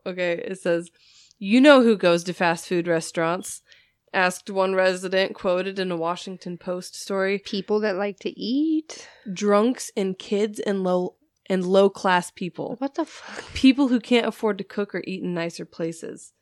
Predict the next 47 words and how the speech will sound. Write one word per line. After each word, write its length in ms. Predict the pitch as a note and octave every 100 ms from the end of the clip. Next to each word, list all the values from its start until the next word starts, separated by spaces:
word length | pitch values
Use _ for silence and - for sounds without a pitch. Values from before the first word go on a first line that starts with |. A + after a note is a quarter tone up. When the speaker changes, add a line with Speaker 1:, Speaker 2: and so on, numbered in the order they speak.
| _ _ _ _ _
Speaker 1:
"Let's 300 | G#3+ C4 -
face 320 | G#3+ G#3 -
it," 160 | F3 -
said 220 | - D#3+
another, 440 | E3 D#3+ E3 D#3+ E3 - _ _
"fast 340 | A#3 B3+ -
food 260 | - B3 A3+
restaurants 560 | G3+ F#3+ - F#3+ F3 -
tend 240 | G#3+ G3
to 60 | F#3
breed 340 | F#3 F#3+ G3
the 60 | F#3
kind 340 | - F#3+ F#3
of 100 | F3
loitering 540 | F3 F#3+ G#3+ G#3+ G#3 F#3+
ground 360 | F#3 E3+ E3+
that 140 | E3+ -
produces 640 | - F#3 G3 F#3+ F#3+ F3
not 320 | F#3 G3+ G#3
necessarily 800 | G3+ F#3+ F#3+ - G#3+ B3 A#3 G3 F#3+
the 120 | F#3
most 320 | F#3+ F#3 -
wholesome 420 | - G3 G3+ G3+
kind 220 | F#3 G3 F#3
of 80 |
people." 460 | - G#3 - - - _ _ _ - _
Speaker 2:
Wha- 120 | A#3+
Speaker 1:
This 180 | D4+ -
is 80 | B3
Speaker 2:
wait, 260 | A#3+ C4+
Speaker 1:
the 60 | A3+
Speaker 2:
okay, 360 | A3+ G#3+ F3 F3+
hold 160 | - G#3+
on. 220 | F#3 E3 - - - G#3
Speaker 1:
This 400 | G3+ B3 D#4 D#4+
is 180 | F4
their 240 | C#4+ F4+ D4+
opinions 540 | - C4+ B3+ C4 A#3
at 140 | G#3+ F#3
the 120 | G3+
time. 340 | A#3 F3+ F#3
They 240 | G3 C#4+ D#4+
Speaker 2:
<laughs> 80 |
Speaker 1:
think 380 | F4+ E4+ E4+ -
that 440 | D4+ A#3+ G#3+ - -
B 220 | B3+ C#4
K 560 | - C4 A#3+ D#4 F4+